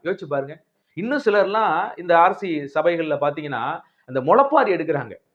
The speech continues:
இந்து மக்கள் தான் என்ன செய்வாங்க? முளைப்பாரி எடுத்து குலவை போட்டு சுத்தி சுத்தி வருவாங்க. அது என்ன நோக்கத்துக்காக அவங்க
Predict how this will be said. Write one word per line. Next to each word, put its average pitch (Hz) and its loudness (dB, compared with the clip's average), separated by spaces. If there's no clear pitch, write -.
இந்து 170 -8
மக்கள் 202 -2
தான் 214 0
என்ன 196 -4
செய்வாங்க? 165 0
முளைப்பாரி 170 2
எடுத்து 151 0
குலவை 160 2
போட்டு 156 -2
சுத்தி 147 -14
சுத்தி 147 -10
வருவாங்க. 143 -2
அது 160 0
என்ன 160 -6
நோக்கத்துக்காக 165 -2
அவங்க 135 -6